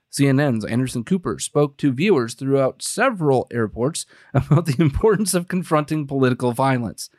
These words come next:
calling his own recent lack of a need to cover political violence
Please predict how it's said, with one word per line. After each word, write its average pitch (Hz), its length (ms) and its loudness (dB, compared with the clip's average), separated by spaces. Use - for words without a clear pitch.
calling 123 320 4
his 113 120 2
own 214 360 0
recent 156 260 0
lack 120 240 -4
of 113 100 -4
a 113 60 -2
need 117 240 2
to 120 60 -10
cover 113 240 -6
political 110 340 -10
violence 117 400 -2